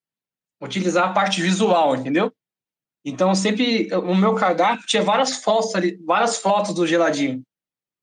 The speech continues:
Então, tinha foto ali do, de casquinha de chocolate, né, que era o prestígio. Aí eu falava assim, ó, "Qual desses aqui você acha que é mais gostoso?"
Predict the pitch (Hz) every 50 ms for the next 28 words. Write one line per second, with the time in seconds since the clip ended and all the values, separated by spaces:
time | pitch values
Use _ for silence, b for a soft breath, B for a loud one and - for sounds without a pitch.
0 | _ _ _ _ _ - - - 175 185 185 - 226 208 202 - 196 190 190 190
1 | 190 185 180 170 165 175 170 165 151 156 170 160 156 143 143 - 180 170 170 170
2 | - - 170 170 165 156 147 147 156 156 151 147 143 135 - - - 160 - 165
3 | 147 139 151 190 208 196 - - 175 165 - 165 160 151 156 - 156 151 - -
4 | - - 165 190 220 226 220 208 170 151 147 147 B B B B _ _ _ _
5 | _ _ _ - - 143 165 165 - 185 180 175 175 170 - - 208 220 220 180
6 | 151 - - _ _ _ _ _ _ _ _ _ _ - - 208 226 226 240 226
7 | 226 - 220 220 220 202 208 202 202 202 190 190 196 190 196 190 185 185 190 185
8 | 185 185 - - 196 185 165 139 127 127